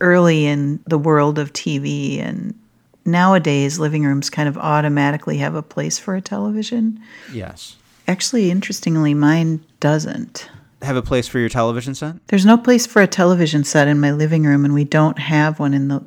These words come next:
Speaker 1: actual living room.
Speaker 2: That's good manners and good breeding.
Speaker 1: Right, exactly.
Speaker 2: I was always told that it is symptomatic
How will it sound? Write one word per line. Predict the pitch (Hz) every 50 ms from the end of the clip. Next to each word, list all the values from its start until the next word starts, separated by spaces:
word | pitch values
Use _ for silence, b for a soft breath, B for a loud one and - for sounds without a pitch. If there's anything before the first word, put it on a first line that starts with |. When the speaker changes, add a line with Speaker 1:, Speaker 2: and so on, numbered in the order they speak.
| - -
Speaker 1:
actual | 151 151 151 - - - - 143 139 139 147
living | 151 156 156 156 - -
room. | - 65 - - - - 170 170 - _ _ -
Speaker 2:
That's | 139 - 196 - - - - - _ 135 123
good | - 151 156 147 139
manners | 143 139 139 147 156 160 175 151
and | 151 123 113
good | 139 135 123
breeding. | 113 120 123 123 113 101 - -
Speaker 1:
Right, | - 131 - - - - - -
exactly. | - 220 - - - - - - - _ _ - - - - -
Speaker 2:
I | - 135 139 139
was | 143 147 131 -
always | - 147 156 165 175 175 156 -
told | - - 160 151 147 147 131 120
that | 127 123 - -
it | - 110
is | 113 113 110 107 - - - _ -
symptomatic | - - - - - 147 143 - - 139 127 113 113 117 127 131 - - -